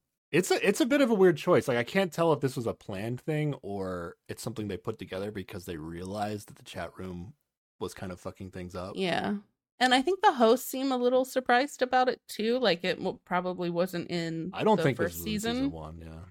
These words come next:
Speaker 2: Yeah.
Speaker 1: 'Cause the participants are surprised.
Speaker 2: Yeah, yeah.
Speaker 1: Did we, did we find out if the chat room was in season one? I forget.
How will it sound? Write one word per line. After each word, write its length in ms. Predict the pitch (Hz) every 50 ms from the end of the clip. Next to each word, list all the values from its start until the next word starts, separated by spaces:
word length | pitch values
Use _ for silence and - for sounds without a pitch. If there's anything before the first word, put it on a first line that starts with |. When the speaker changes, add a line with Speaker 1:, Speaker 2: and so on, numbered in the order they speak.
| - _ _ _ _ _ -
Speaker 2:
Yeah. 220 | - 87 78 - - 208 - _ _ -
Speaker 1:
'Cause 80 | 143
the 60 | 127
participants 500 | 113 117 110 117 135 131 123 110 92 -
are 60 | 92 85
surprised. 680 | - 87 82 90 82 78 80 92 - - _ _ _ _ _ _
Speaker 2:
Yeah, 400 | 220 226 214 131 73 - 50 -
yeah. 260 | - - - - 190 - _ _ _ _ _ _ _ _ _ _
Speaker 1:
Did 100 | - 120
we, 240 | 123 151 190 233 -
did 180 | 160 135 135 123
we 100 | 147 170
find 220 | - 214 185 180
out 100 | 165 156
if 80 | 147 151
the 80 | -
chat 280 | - - - 104 110 -
room 120 | 131 139
was 120 | 147 139 139
in 80 | 143
season 300 | 139 - 147 143 143 143 143
one? 240 | 143 147 147 151 -
I 60 | - 101
forget. 380 | - - 82 85 160 - -